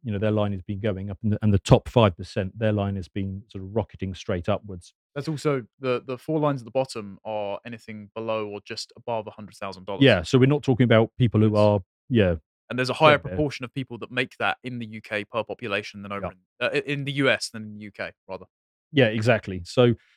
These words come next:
Speaker 1: I mean, it, it, it, it is the vast majority of people that this situation applies to. Anyway, so they get talking about this, and, and they are perceiving this in terms of,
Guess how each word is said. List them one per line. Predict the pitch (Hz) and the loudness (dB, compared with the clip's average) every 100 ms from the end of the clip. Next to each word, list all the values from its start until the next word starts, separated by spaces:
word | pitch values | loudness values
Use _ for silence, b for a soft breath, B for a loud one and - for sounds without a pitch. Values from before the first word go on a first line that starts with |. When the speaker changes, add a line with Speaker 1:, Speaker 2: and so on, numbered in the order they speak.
| _ | _
Speaker 1:
I | 139 | 2
mean, | 139 | 2
it, | 147 131 175 - | 2 2 2 4
it, | 143 | 2
it, | 160 131 | 4 4
it | 147 135 | 4 6
is | 123 | 6
the | 107 | 4
vast | 117 131 117 | 6 6 6
majority | 113 120 110 110 | 2 4 4 2
of | 110 | 2
people | 113 104 | 2 0
that | 95 107 | -6 -6
this | 117 98 | -10 -10
situation | 113 - 113 98 104 | -12 -12 -12 -10 -14
applies | 95 110 98 | -6 -4 -4
to. | - | 2
Anyway, | 139 135 | 4 4
so | 101 131 | 4 4
they | 156 | 4
get | 185 | 4
talking | 170 139 127 | 4 2 2
about | 120 110 | 2 0
this, | 107 95 - | -2 -4 0
and, | 127 135 | 0 2
and | 131 139 | 2 6
they | 160 165 | 4 4
are | 143 139 | -2 -2
perceiving | - - - - 175 175 139 113 98 90 | -4 -6 -4 2 4 6 4 2 0 -8
this | 60 113 - _ b b b - | -10 -12 -12 _ b b b 0
in | 127 120 | 2 2
terms | - 131 123 117 | 4 6 6 4
of, | 117 117 | 2 2